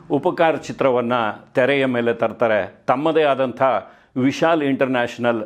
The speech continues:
ಲಾಂಛನದಲ್ಲಿ. ಸಾವಿರದ ಒಂಬೈನೂರ ಅರವತ್ತೇಳನೇ ಇಸ್ವಿ ಸ್ವಾತಂತ್ರ್ಯ ದಿನಾಚರಣೆಗೆ ನಾಲ್ಕು ದಿನ ಇರುವಾಗ, ಅಂದರೆ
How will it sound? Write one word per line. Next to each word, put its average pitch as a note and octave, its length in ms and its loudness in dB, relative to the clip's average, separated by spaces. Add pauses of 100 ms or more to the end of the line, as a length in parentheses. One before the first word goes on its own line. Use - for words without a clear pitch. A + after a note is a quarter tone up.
ಲಾಂಛನದಲ್ಲಿ. G2 680 -2 (580)
ಸಾವಿರದ C#3+ 300 2
ಒಂಬೈನೂರ G3 460 0
ಅರವತ್ತೇಳನೇ D#3+ 800 0
ಇಸ್ವಿ A2+ 600 -4 (220)
ಸ್ವಾತಂತ್ರ್ಯ D#3+ 580 0
ದಿನಾಚರಣೆಗೆ C3+ 800 0
ನಾಲ್ಕು C3 480 -2
ದಿನ C3+ 140 0
ಇರುವಾಗ, A2+ 460 0
ಅಂದರೆ A#2 680 -2